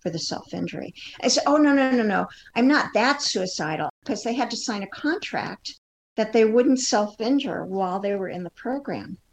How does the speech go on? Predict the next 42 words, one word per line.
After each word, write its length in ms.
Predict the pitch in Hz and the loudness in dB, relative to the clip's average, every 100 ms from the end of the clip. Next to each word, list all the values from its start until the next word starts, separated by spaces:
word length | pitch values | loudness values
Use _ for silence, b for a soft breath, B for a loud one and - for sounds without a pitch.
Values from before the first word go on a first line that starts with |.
| _ - | _ -2
We 200 | 247 247 | 2 2
didn't 320 | 247 294 311 | 2 2 4
want 120 | 247 | 4
to 60 | 233 | 4
do 160 | 240 | 2
this 220 | 196 185 - | 0 -2 -4
outpatient 880 | 240 359 - 214 180 - 180 220 - - | -2 -2 -4 -6 -6 -8 -8 -8 -12 -12
because 320 | 208 220 208 | -8 -6 -4
they 120 | 226 | -2
didn't 180 | 247 269 | 0 0
have 160 | 277 - | 0 -6
twenty-four 540 | - 226 226 - 196 | -6 -4 -6 -6 -4
hour 260 | 185 175 180 | -2 -2 -4
support, 720 | - 185 - - - - - - _ _ | -8 -10 -12 -4 -2 -4 -10 -14 _ _
but 280 | 220 202 - - _ - | 4 4 2 -4 _ 2
inpatient, 800 | 311 466 277 190 175 - 196 190 _ | 4 4 0 -2 -2 -2 -4 -6 _
they 120 | 220 | -2
would 220 | 214 226 226 | 2 0 -2
have 420 | 320 311 202 - | -6 -4 -4 -4
our 160 | 180 | -6
twenty-four 540 | - - 196 196 196 180 | -6 -8 -6 -6 -2 -2
hour 240 | 160 170 | -2 -4
support 560 | - - - 185 156 - 196 | -6 -8 -4 -2 -2 -4 -2
and 260 | 196 185 | -2 -4
the 80 | 208 | -10
support 500 | - - 180 - 185 | -10 -8 -6 0 0
of 100 | 180 - | 0 -4
their 140 | - | -6
peers. 640 | - 202 185 - - - B B B B - | -4 0 0 -2 -8 -12 B B B B -10
So 240 | - 196 | 0 2
we 160 | 196 202 | 4 4
wanted 420 | 196 196 202 190 | 4 2 0 0
them 200 | 185 185 - | -2 -2 -6
to 140 | 208 | 0
recognize 640 | 214 285 311 190 165 165 | 0 0 -2 -4 -4 -4
that 120 | 160 - | -8 -6
if 160 | - - | -4 -2
they 120 | 208 | -4
could 180 | 269 - | -4 -6
survive 420 | 226 214 202 208 | -2 0 0 -2
for 80 | |
the 140 | 185 | -6